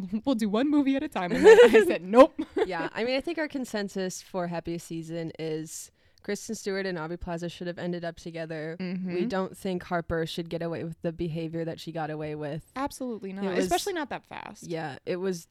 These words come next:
Speaker 2: weirdly directed, and we're tired of coming out stories.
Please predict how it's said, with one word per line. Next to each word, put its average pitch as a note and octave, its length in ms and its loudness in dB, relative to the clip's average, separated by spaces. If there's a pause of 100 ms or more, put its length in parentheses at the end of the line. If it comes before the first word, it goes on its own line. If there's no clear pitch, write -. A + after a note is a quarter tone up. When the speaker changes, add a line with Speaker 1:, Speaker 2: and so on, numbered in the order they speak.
(100)
Speaker 2:
weirdly F#3+ 680 -4
directed, E3+ 720 -6 (680)
and F3+ 320 -4
we're F3+ 120 -4
tired E3 400 -6
of D#3 120 -8
coming D#3 300 -6
out A#2 180 -14
stories. - 580 -14